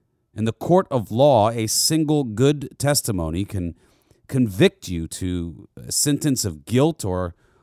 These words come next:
or of innocence based on a testimony. Well, in this case, testimonies about prayer, that prayer is real and that it works and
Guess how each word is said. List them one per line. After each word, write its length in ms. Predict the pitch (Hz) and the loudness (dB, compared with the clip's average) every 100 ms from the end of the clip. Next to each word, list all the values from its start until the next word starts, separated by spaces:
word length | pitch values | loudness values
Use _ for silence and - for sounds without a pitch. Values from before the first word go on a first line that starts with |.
| _ | _
or 160 | 113 120 | 0 2
of 120 | 117 | 4
innocence 720 | 170 202 - 73 143 - - _ _ 104 | 4 4 -2 -6 -12 -14 -16 _ _ -6
based 320 | 139 160 - | -2 -2 -2
on 340 | 147 131 - - | -2 -2 -4 -8
a 80 | |
testimony. 800 | 120 180 185 - 92 76 - - _ _ _ _ _ _ _ _ _ _ _ _ | -2 0 -2 -4 -6 -8 -14 -18 _ _ _ _ _ _ _ _ _ _ _ _
Well, 160 | 127 135 | -4 0
in 100 | 139 | 2
this 200 | 185 - | 4 4
case, 440 | - 110 107 - | 0 -2 0 -4
testimonies 840 | - 156 - 147 147 143 135 123 - _ _ _ _ - | -4 -4 -2 -2 0 2 2 0 -4 _ _ _ _ -10
about 380 | 107 135 123 - | 0 0 0 -4
prayer, 420 | 160 175 123 107 | 0 2 4 2
that 200 | 104 - _ _ | 0 -6 _ _
prayer 320 | - 170 170 143 | 0 4 6 4
is 180 | 110 | 2
real 400 | 95 131 156 185 | 0 2 4 4
and 100 | 151 | 2
that 120 | 110 104 | 2 -2
it 100 | 95 | -4
works 460 | 95 139 175 - | 0 2 0 -2
and 260 | 113 104 | -4 -4